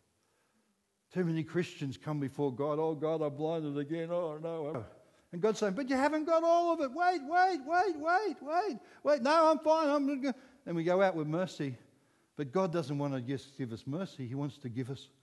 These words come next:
grace as well. To be overcome, to be victorious, to be able to have impartation, have a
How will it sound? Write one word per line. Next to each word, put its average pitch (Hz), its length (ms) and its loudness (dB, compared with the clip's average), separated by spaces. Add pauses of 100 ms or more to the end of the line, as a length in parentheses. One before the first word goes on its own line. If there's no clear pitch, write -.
(480)
grace 143 520 -8
as 139 180 -12
well. 170 360 -14 (1500)
To 131 80 -12
be 156 60 -4
overcome, 160 680 -2
to 117 80 -6
be 143 140 0
victorious, 151 720 -6
to 151 80 -8
be 147 140 -6
able 160 240 -4
to 147 160 -4 (400)
have 170 180 -4
impartation, 165 880 -6
have 147 160 -2
a 143 100 -6